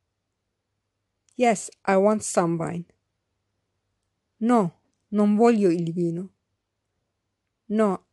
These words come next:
I don't want wine. Abbiamo della farina?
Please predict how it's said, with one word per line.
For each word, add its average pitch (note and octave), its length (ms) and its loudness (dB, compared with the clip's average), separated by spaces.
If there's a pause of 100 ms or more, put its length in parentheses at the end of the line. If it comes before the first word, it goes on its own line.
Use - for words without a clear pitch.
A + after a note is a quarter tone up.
(200)
I F#3+ 100 2
don't G3+ 240 0
want F#3 260 -2
wine. E3+ 300 -6 (4000)
Abbiamo C#4+ 360 4
della E4 300 2
farina? A#3 580 -2